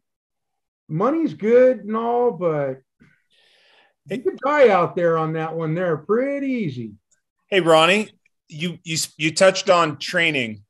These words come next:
Speaker 2: and going and training and riding your trails. I'm curious, man, were you a solo cholo, or did you have guys that you rode with and trained with, or did you mix it up? You and your brother, how'd,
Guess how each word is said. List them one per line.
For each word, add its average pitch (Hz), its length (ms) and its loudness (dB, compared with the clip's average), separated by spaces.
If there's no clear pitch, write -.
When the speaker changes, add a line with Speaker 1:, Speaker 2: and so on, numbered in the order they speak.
Speaker 2:
and 139 340 0
going 147 240 2
and 135 100 -6
training 147 320 -4
and 131 80 -4
riding 135 220 2
your 127 100 -8
trails. 131 480 -2
I'm 143 200 -2
curious, 185 460 0
man, 123 340 -2
were 143 60 -8
you 190 280 0
a 180 360 4
solo 202 400 2
cholo, 214 680 0
or 170 100 -4
did 151 160 -8
you 190 100 -2
have 165 180 0
guys 160 320 0
that 185 60 -8
you 185 120 -6
rode 156 280 0
with 180 240 -2
and 170 100 -16
trained 190 320 -4
with, 202 240 -4
or 165 80 -6
did 135 180 -14
you 131 80 -8
mix 160 260 -8
it 156 80 -4
up? 190 320 0
You 165 160 -4
and 185 80 -2
your 160 100 -4
brother, 180 400 4
how'd, 196 280 -2